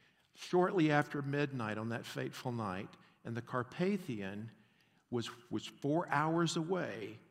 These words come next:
gets that call and diverts their direction to start making its way to, to the site where the Titanic had plowed into the iceberg. And for four hours, there were people in lifeboats and clinging to debris and flotsam in the water, not knowing whether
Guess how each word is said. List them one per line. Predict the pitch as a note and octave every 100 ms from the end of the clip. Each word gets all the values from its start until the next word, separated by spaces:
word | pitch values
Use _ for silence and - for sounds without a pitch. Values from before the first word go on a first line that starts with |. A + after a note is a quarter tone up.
| - B2+
gets | C3 D3 -
that | D#3+ D#3 -
call | - B2 A#2 B2 -
and | A2+ A2+
diverts | G#2+ A#2 C3+ C#3+ -
their | C#3 D#3
direction | C#3 B2 A2+ - - B2
to | A2
start | - A#2 A#2
making | A#2 A#2+ A#2 A#2
its | A#2 -
way | A2+ G#2 G2
to, | G2+ -
to | A#2+ G#2
the | G2+
site | - D3 A#2+ G2+ - -
where | A2+
the | G2+
Titanic | F#2+ A2 G#2 - G#2+ G#2+ G#2+
had | F2 -
plowed | A2 G2 G2
into | F2+
the | F#2 G2+
iceberg. | F#2 F#2+ - - - - _ _ _ _ _ _ _ _ _ _ _ B2+
And | A#2
for | A#2+
four | - - F3 G3
hours, | G#3 G#3+ A#2+ A2+ G#2+
there | D#3
were | C3+ B2+
people | - D3 C#3+ B2
in | G#2+
lifeboats | A2 A#2+ D3 - D#3+ E3+ F3 -
and | A#2+ A2 A2+
clinging | C#3+ C#3+ D3 C#3+
to | C3+
debris | A#2 A#2 B2 C3 C3+ B2
and | G2
flotsam | B2 A#2 C#3 - C#3
in | B2+
the | B2+
water, | A#2 G#2+ G#2+ A2+
not | A#2+ B2 -
knowing | B2+ A#2+ A2+
whether | A#2 G#2+ G#2